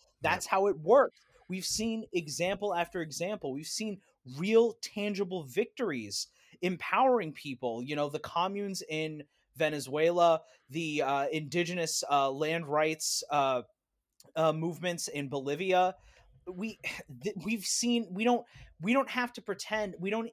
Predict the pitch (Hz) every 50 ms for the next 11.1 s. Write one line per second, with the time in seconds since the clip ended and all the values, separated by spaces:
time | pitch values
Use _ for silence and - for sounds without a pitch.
0 | _ - - - 196 196 - - 202 - 175 180 170 - - 185 170 165 175 180
1 | - - 185 151 147 131 120 143 165 233 240 - - 117 98 - - - - -
2 | _ _ _ _ - 180 165 214 202 156 170 226 190 - 208 202 170 170 202 -
3 | 220 190 175 - - 196 214 220 214 - 190 180 147 147 156 175 185 196 202 196
4 | 196 190 - - - - - - 120 123 151 165 170 175 180 165 165 156 139 123
5 | 123 - 139 160 175 160 - 131 113 101 101 - - 143 151 - - 160 147 -
6 | - - 165 151 147 156 160 165 165 - - 165 151 - - - - 214 214 196
7 | 180 - _ _ _ _ _ 123 135 180 190 185 - - - - _ _ _ _
8 | _ _ _ _ - 151 156 156 151 147 143 127 107 - _ _ _ _ _ 151
9 | 143 131 175 180 - - - 165 165 143 123 - 175 190 175 135 - - - 185
10 | 175 175 170 156 135 - - - 151 147 151 - - - 98 - - - - -
11 | -